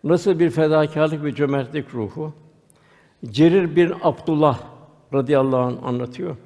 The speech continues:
Bir gün erken vakitlerde Resulullah sallallahu aleyhi ve sellem huzurundaydık. O esnada Mudar kabilesine kaplan derisine benzeyen alıcı çizgili elbise ve abalarını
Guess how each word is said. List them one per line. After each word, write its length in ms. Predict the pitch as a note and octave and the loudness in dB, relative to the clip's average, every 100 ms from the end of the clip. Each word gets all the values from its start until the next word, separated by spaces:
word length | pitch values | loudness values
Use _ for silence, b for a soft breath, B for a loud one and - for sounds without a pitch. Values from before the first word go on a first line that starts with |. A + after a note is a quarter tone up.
| - _ _ b b b b b _ - | -20 _ _ b b b b b _ -2
Bir 140 | F3 F#3 | 4 4
gün 300 | E3 E3 - - - _ - | 4 -2 -4 -18 -20 _ 2
erken 420 | D#3 C#3+ E3+ E3 | 2 4 2 2
vakitlerde 800 | D3+ - C#3 C#3+ C3 B2+ E3+ E3+ D3 | 0 -2 -6 0 0 0 -2 -4 -4
Resulullah 360 | D3 E3 D#3 | -6 -2 -4
sallallahu 440 | C#3+ D3 D3 D3+ D3+ | -2 -6 -4 -2 -2
aleyhi 160 | D#3 | -4
ve 20 | C3+ | -4
sellem 100 | C#3 | -4
huzurundaydık. 600 | C#3+ C#3+ C3+ C3 G2 G#2 - _ _ _ _ _ _ _ _ _ b b - | -4 -4 -4 -4 -6 -12 -14 _ _ _ _ _ _ _ _ _ b b -4
O 120 | D#3+ | 0
esnada 360 | D#3 E3 D3 D#3 | 2 0 2 2
Mudar 420 | D3+ D#3+ F3 E3+ | 2 4 2 2
kabilesine 680 | D3+ C#3+ C#3 B2+ C#3 C#3+ C#3+ - - _ _ b b b | -4 -2 -4 -4 -4 -4 -4 -10 -20 _ _ b b b
kaplan 480 | - D3 D3 E3+ E3+ | -6 -6 0 2 2
derisine 440 | D#3 C#3+ C3 D3 C3+ | 0 -2 -4 -6 0
benzeyen 340 | D3 B2+ C#3+ | 0 2 -2
alıcı 440 | C#3+ D3 D3 E3 | 0 0 0 -2
çizgili 320 | - D3+ C3 C#3+ | -6 -8 -4 -2
elbise 520 | C#3+ B2+ C3+ - C#3 | -2 -4 -8 -4 -6
ve 260 | B2+ B2 E3+ | -4 -2 0
abalarını 680 | D3+ C#3 C#3 C#3 C#3 C#3 | 0 0 0 0 0 -2